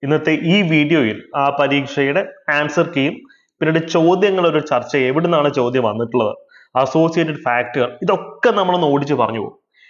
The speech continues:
Because ഈ പരീക്ഷ ഒരു സൂചനയാണ്. കാര്യം, ഇവിടെ നിന്നുള്ള അസോസിയേറ്റഡ് ഫാക്ടുകൾ ഇനി വരാൻ പോകുന്ന എൽ ഡി സി രണ്ടായിരത്തി ഇരുപത്തിനാലിലും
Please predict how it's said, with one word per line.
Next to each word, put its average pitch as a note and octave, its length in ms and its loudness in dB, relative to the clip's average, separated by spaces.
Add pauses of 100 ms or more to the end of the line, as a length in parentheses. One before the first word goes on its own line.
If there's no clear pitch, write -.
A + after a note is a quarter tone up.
(140)
Because G3 300 0
ഈ A3 340 0
പരീക്ഷ F3+ 360 0
ഒരു E3+ 80 0
സൂചനയാണ്. C3+ 880 0
കാര്യം, C3+ 220 0 (100)
ഇവിടെ D#3+ 300 2
നിന്നുള്ള G#3 300 2
അസോസിയേറ്റഡ് C#3+ 580 -2
ഫാക്ടുകൾ B2+ 520 -2
ഇനി C3 160 -2
വരാൻ C#3 340 2
പോകുന്ന C3+ 260 0
എൽ A#2 140 -4
ഡി C#3+ 160 0
സി D3 100 -2
രണ്ടായിരത്തി C3 440 0
ഇരുപത്തിനാലിലും C3 600 0